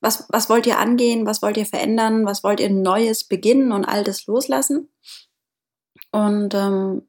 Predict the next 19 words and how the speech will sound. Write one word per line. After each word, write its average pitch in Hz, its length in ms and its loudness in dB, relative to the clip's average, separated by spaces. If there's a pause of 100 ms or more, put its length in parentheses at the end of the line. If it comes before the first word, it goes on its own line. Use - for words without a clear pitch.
mein 240 640 2
persönliches, 240 720 2 (100)
mein 208 200 2
einziges 262 580 4
Vorhaben, 165 640 2
ich - 80 -18
mache 185 220 -2
nie 208 220 4
Neujahrsvorsätze, - 1000 -2
mein 175 220 0
einziges 339 520 2
Vorhaben 202 440 4
ist 220 160 0
es, 262 200 2 (840)
vermehre 214 500 4
Schönes 190 440 2
und 165 140 -6
Gutes. - 540 -10 (1400)
Und 202 480 4